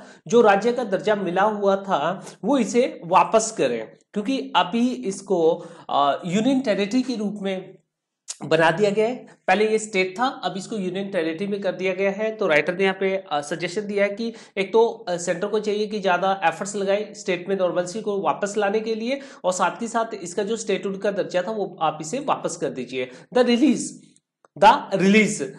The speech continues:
the release मतलब पर्टिकुलर रिलीज की बात कर रहे हैं हम लोग। रिलीज होता है किसी को छोड़ देना। Of five time chief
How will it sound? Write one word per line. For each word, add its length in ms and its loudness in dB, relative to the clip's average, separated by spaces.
the 200 8
release 260 -4
मतलब 240 -2
पर्टिकुलर 420 2
रिलीज 260 -2
की 100 -4
बात 280 2
कर 100 -2
रहे 120 -2
हैं 60 -2
हम 120 -8
लोग। 300 -4
रिलीज 260 0
होता 180 -4
है 60 -4
किसी 160 -8
को 120 -2
छोड़ 260 -2
देना। 440 -4
Of 100 4
five 240 0
time 200 -4
chief 200 -8